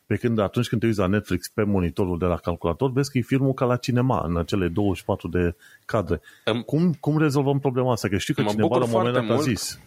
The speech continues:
Speaker 2: Da, tot eu cred că am zis și mă bucur foarte mult că ai găsit, uh, ai deschis discuția asta.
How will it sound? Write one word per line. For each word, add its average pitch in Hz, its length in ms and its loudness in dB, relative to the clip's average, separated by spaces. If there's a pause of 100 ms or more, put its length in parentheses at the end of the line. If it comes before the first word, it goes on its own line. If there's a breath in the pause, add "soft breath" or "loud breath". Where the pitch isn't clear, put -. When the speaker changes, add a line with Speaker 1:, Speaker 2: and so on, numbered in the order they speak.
Speaker 2:
Da, 120 280 2
tot - 260 0
eu 110 100 4
cred 92 180 -2
că - 100 -2
am 85 100 0
zis 101 320 -2
și 113 100 -6
mă 101 120 0
bucur 123 280 -2
foarte 113 260 -2
mult 104 180 0
că - 60 -4
ai 92 100 2
găsit, 92 400 -4
uh, 92 300 2
ai 95 160 2
deschis 95 340 -2
discuția 98 480 -2
asta. 110 340 -2